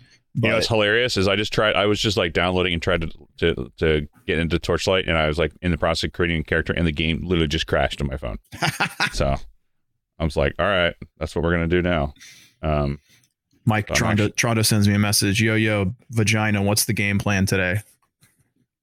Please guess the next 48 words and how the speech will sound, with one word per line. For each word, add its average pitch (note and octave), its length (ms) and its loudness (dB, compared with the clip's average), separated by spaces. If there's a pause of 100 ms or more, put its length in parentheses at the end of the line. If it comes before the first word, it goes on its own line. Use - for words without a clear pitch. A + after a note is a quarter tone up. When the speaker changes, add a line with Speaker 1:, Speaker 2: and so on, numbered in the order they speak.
(100)
Speaker 1:
<laughs> - 300 -6
Speaker 2:
Don't D3+ 180 2
you, E3+ 180 4
don't E3 160 4
you D#4 80 6
love, C3 320 2
like, C3 180 4
this, D#3+ 200 2
<laughs> A3+ 380 0
that's G#3+ 120 2
the C4+ 80 4
best D#3+ 300 2
part D3+ 200 2
about C#3 160 2
having, C3 300 2
like, A#2 260 2
best A2+ 240 2
friends A2+ 420 2
that, G#2 240 2 (140)
that G2+ 200 0
are G2+ 80 2
just G#2 260 0
to-, F#2+ 240 0
like, G#2 180 2
slightly G#2 380 0
toxic. G#2+ 580 0 (680)
It's - 180 -2
like, G3+ 200 0
Speaker 1:
<laughs> D3 80 -2 (280)
Yeah. F3+ 240 0
Speaker 2:
<laughs> - 80 -4
it's C4+ 520 0 (260)
like, - 0 -
"Hey, B3 340 -4 (100)
Speaker 1:
Hundred F#3+ 200 2
percent. G3 180 2
Speaker 2:
good D3+ 140 4
morning, D#3 300 4
ass G2+ 220 0
face. A#2+ 300 0
What's B2+ 180 2
up?" G#2+ 240 0 (540)
Speaker 1:
What A2 120 0
are E3+ 120 4
we D#3 80 2
Speaker 2:
Um, B2+ 40 2
Speaker 1:
doing F#2 220 2
today? D2 340 0